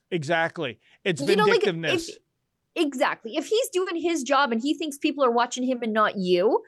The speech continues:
Speaker 2: then he doesn't need to have somebody remove you because he's a stickler for the rules and you're some kind of danger to the people around you.
Speaker 1: L-,
Speaker 2: He
Speaker 1: listen,
Speaker 2: had
Speaker 1: w-
Speaker 2: you removed because you would tell another side of the story that he didn't want known.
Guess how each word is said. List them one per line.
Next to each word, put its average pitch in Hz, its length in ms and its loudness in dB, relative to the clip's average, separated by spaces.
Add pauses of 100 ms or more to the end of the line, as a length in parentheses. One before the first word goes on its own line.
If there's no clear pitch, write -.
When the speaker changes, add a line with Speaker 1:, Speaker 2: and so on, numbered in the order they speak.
(220)
Speaker 2:
then 285 160 2
he 311 180 2
doesn't 302 300 4 (120)
need 302 340 2
to 285 80 0
have 202 220 0
somebody 190 480 0
remove 208 640 4
you 190 180 -2
because 202 280 -4
he's 202 200 0
a - 100 -8
stickler 226 720 2
for 226 200 2
the 196 120 0
rules 190 560 2
and 185 80 -8
you're 190 80 -2
some 208 200 -2
kind 202 240 -4
of 165 140 -6 (460)
danger 220 500 4
to 196 140 -2
the 190 100 -2
people 190 300 -2
around 202 460 2
you. - 300 -4 (300)
Speaker 1:
L-, 208 140 -4
Speaker 2:
He 220 60 -4
Speaker 1:
listen, 370 240 6
Speaker 2:
had 370 160 0
Speaker 1:
w- 330 180 4
Speaker 2:
you 320 60 4
removed 277 760 4
because 277 340 2
you 233 200 0
would 285 120 -2
tell 285 220 2
another 254 280 0
side 247 200 0
of 240 60 -4
the 277 60 -4
story 196 260 -2
that 220 200 -2
he 214 80 -4
didn't 208 220 -2
want 170 180 2
known. - 240 -8